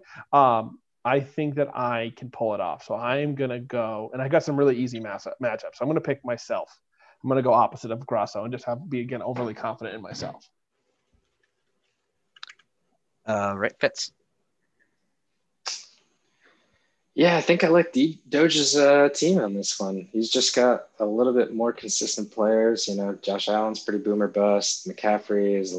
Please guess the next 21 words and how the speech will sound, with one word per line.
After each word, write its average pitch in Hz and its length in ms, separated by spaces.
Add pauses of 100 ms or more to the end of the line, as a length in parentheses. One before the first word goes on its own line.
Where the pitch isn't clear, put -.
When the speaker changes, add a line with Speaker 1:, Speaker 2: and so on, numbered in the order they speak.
(120)
Speaker 3:
could 104 120
be 98 80
a 95 60
little 98 160
bit 95 120
of 95 60
a 95 60
question 104 380
mark. 101 260 (300)
Maybe 90 180
he's 90 80
on 87 80
a 95 60
pitch 98 220
count. 101 420 (400)
Um, 90 560 (960)
yeah, 127 300 (260)
yeah, 139 200 (540)
Doge. 139 460 (1500)
Speaker 2:
All 110 80
right, 110 220